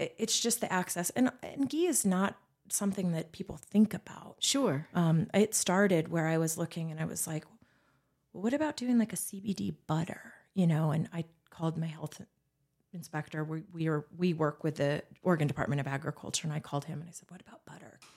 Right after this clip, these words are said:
Speaker 1: Like a C B D butter?" And he said, "Nope. It's re-,
Speaker 2: Oh,
Speaker 1: butters,
Speaker 2: no.
Speaker 1: dairy, um, dairy butter cheese is regulated by the U S D A,
Speaker 2: Yeah.
Speaker 1: and it's not federally legal. They're never gonna be okay with it."
Speaker 2: Dang.
Speaker 1: And so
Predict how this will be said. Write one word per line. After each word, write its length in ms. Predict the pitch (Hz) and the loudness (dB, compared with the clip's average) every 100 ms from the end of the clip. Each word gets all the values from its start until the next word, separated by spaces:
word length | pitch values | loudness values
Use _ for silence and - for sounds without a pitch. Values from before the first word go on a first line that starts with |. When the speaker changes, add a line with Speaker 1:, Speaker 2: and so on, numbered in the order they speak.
| _ - | _ -20
Speaker 1:
Like 100 | 180 | -16
a 40 | |
C 200 | 165 - | -14 -12
B 140 | 180 175 | -14 -14
D 120 | 170 | -16
butter?" 360 | 160 151 151 170 | -12 -12 -14 -16
And 80 | |
he 80 | 165 | -16
said, 160 | - - | -18 -16
"Nope. 540 | 151 160 180 196 - _ - _ _ _ _ - | -6 2 4 4 0 _ -20 _ _ _ _ -4
It's 300 | 165 - - - - 196 190 | -2 0 -2 -6 -10 -6 -2
re-, 160 | 185 175 | 0 2
Speaker 2:
Oh, 60 | 175 | 4
Speaker 1:
butters, 480 | 202 226 226 214 | 6 6 6 2
Speaker 2:
no. 220 | - - 214 | -4 -4 0
Speaker 1:
dairy, 520 | 190 196 202 202 190 | 4 6 6 6 2
um, 360 | 190 175 170 170 | 0 -2 -2 0
dairy 240 | 190 196 | 2 2
butter 260 | 185 185 175 | 2 0 -2
cheese 320 | - 175 165 | 0 0 0
is 140 | 160 | -6
regulated 520 | 160 160 165 165 156 - | -8 -4 -2 -2 -4 -6
by 100 | 156 | -6
the 120 | 185 | -4
U 180 | 175 214 | 0 2
S 220 | 214 - | 0 -2
D 180 | 208 190 | 0 2
A, 300 | 180 175 180 | 2 2 0
Speaker 2:
Yeah. 60 | 156 143 160 185 165 151 | -2 -8 -12 -12 -10 -2
Speaker 1:
and 100 | 165 | -2
it's 180 | 156 - | -2 -2
not 200 | 175 - | -2 0
federally 520 | 185 185 180 175 170 | -2 0 0 0 2
legal. 520 | 170 175 175 170 170 | 2 2 2 2 2
They're 160 | 160 151 | 0 0
never 260 | 151 160 165 | 0 -2 0
gonna 440 | 160 156 156 156 | 0 0 0 -2
be 160 | - 160 | -4 -4
okay 240 | - 160 | -4 -6
with 180 | 151 151 | -4 -2
it." 280 | 151 143 - _ - | -2 -2 -6 _ -16
Speaker 2:
Dang. 360 | 156 156 147 135 | -8 -6 -6 -2
Speaker 1:
And 140 | 160 | -2
so 320 | - 165 160 | 0 2 0